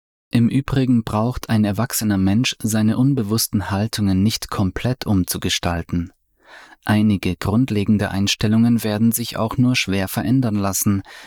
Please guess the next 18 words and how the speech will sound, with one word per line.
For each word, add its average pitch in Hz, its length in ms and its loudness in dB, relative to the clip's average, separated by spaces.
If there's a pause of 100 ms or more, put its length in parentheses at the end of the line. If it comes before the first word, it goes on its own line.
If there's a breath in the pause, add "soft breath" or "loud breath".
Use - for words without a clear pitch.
(140 loud breath)
etwa 101 420 -2
wenn 104 160 2
man 104 180 0
eine 107 280 0
ängstliche 107 580 0
Natur 104 640 0
hat - 360 -12
oder 107 280 0
zur 101 360 -2
Wut 147 240 0
neigt 87 500 -8 (280 loud breath)
oder 120 300 2
sich 113 220 -4
gewisse 123 420 0
Gewohnheiten 101 840 0
derart 104 500 0
eingespielt 110 640 0
haben, 107 360 0